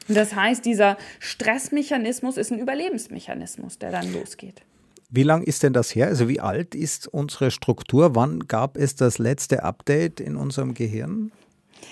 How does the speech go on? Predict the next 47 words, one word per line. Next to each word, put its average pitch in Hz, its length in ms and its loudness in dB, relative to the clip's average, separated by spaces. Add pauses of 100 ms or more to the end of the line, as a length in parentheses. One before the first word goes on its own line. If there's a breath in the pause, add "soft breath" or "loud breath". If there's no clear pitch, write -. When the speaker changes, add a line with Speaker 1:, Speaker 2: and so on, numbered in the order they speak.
(680 loud breath)
Speaker 1:
Äh, 226 260 6
das 233 200 0
ist 277 60 -2
eine 269 100 6
gute 302 340 4
Frage. 175 460 0
Also 196 160 4
da 233 80 8
müsste 302 220 4
ich 269 60 -6
tatsächlich 277 420 -2
jetzt 262 200 -2
auch 240 80 2
noch 302 100 2
mal 269 180 2
nachschauen, 247 600 2
be-, 208 140 4
bevor 233 300 2
ich 294 80 -2
jetzt 294 180 -2
eine 254 80 -2
falsche 254 320 -4
Jahreszahl 185 760 -2
in 180 100 -2
den 170 140 -4
Raum 165 300 -4
stelle, 180 480 -2 (340 loud breath)
weil 202 200 6
ich 226 200 -2
keine 262 520 2
Anthropologin 220 840 2
bin. 165 180 -6
Das 175 160 -6
heißt, 220 180 -4
das 208 120 -8
kann 247 160 -2
ich 226 120 -6
gerne 220 220 2
nachreichen, 226 540 0
dann 240 80 0
können 226 140 -2
wir 226 60 2
das 208 100 -2
in 214 80 0
den 196 120 2
Shownotes 247 580 2
reinpassen, 226 640 -2